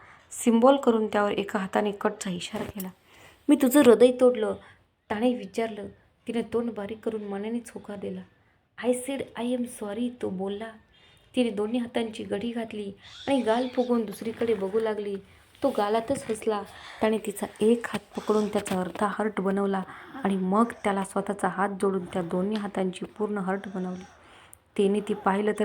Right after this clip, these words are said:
ती नाराजच्या होतीच. मग मात्र त्यांनी तिची हनुवटी पकडली आणि तिचा चेहरा स्वतःकडे गे-, गेला. अशी रुसून बसली होती की जाम दिसते. मग ती कंट्रोल कसं करणार?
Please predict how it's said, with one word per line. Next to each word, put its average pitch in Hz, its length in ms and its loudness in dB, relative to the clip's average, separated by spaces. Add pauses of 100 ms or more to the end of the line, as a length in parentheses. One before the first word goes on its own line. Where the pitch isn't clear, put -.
ती 214 60 4
नाराजच्या 196 520 0
होतीच. 190 480 -6 (920)
मग 196 220 4
मात्र 196 340 2
त्यांनी 196 280 0
तिची 190 240 -4
हनुवटी 196 360 -2
पकडली 185 540 -2 (400)
आणि 190 180 0
तिचा 180 280 0
चेहरा 202 360 0
स्वतःकडे 190 460 -6
गे-, 180 260 -6
गेला. 180 320 0 (640)
अशी 196 220 0
रुसून 196 380 0
बसली 190 300 -2
होती 208 160 0
की 196 260 0 (1120)
जाम 202 260 4
दिसते. 180 460 -2
मग 233 280 2
ती 233 60 2
कंट्रोल 208 380 2
कसं 220 260 0
करणार? 180 340 -4